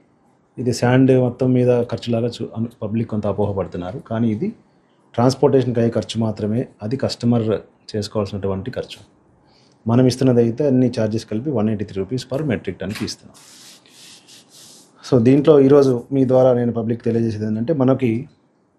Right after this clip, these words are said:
ఓపెన్ శాండ్ రీచెస్ ఒక ఆరు ఐడెంటిఫై చేసాం. అంటే మనకున్నటువంటి పదకొండు వేల మెట్రిక్ టన్ను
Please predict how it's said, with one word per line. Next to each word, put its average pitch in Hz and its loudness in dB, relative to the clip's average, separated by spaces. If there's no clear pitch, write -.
ఓపెన్ 139 6
శాండ్ 127 4
రీచెస్ 127 2
ఒక 120 -2
ఆరు 127 4
ఐడెంటిఫై 113 0
చేసాం. - -10
అంటే 117 -6
మనకున్నటువంటి 123 2
పదకొండు 117 2
వేల 117 2
మెట్రిక్ 110 -4
టన్ను 151 -2